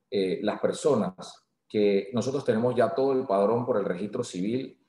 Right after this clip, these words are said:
y las personas que no han completado el registro de vacunación, eh, no necesitan obligatoriamente llenar este formulario para que se encuentren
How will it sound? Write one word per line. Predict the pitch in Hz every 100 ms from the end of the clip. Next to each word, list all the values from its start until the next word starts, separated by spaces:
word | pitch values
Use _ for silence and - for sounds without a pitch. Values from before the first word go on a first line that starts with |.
| _ -
y | 107
las | 101
personas | 98 - 120 127
que | -
no | 104 120 135
han | 143 143 147
completado | - 110 98 98 120 127
el | 120
registro | - 98 107 - 117
de |
vacunación, | 98 87 92 87 85 - 117 110 - _ _ _ _ _ _ -
eh, | 98 90 85 -
no | 123 127
necesitan | 131 123 104 - 139 - 123 131 131 _ -
obligatoriamente | 104 104 104 101 117 120 120 113 117
llenar | 98 98 117 127
este | 127 123
formulario | 101 95 98 107 123 123
para | 98 92
que | 92
se | - 95
encuentren | 90 95 113 110 113 117